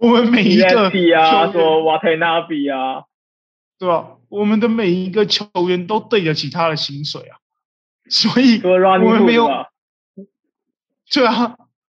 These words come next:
Speaker 1: 我，我，我们没有，我们没有，我们没有万用包啊，所以其实就是这样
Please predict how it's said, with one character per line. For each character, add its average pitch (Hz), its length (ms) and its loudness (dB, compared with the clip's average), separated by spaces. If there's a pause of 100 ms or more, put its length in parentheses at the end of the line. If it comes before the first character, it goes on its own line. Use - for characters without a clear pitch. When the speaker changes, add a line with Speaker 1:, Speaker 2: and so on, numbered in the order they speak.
Speaker 1:
我， 233 160 -10
我， 233 60 -2
我 214 480 2
们 208 200 -6
没 - 160 -12
有， 220 380 -12 (640)
我 233 120 -2
们 233 160 4
没 233 140 4
有， 233 480 0
我 214 80 -8
们 214 120 -2
没 254 120 0
有 254 100 2
万 214 260 0
用 202 220 -2
包 165 320 2
啊， 160 140 -4 (300)
所 247 200 -2
以 220 360 2 (640)
其 - 160 -12
实 190 80 -14
就 226 120 -10
是 214 80 -6
这 208 200 -10
样 147 120 -2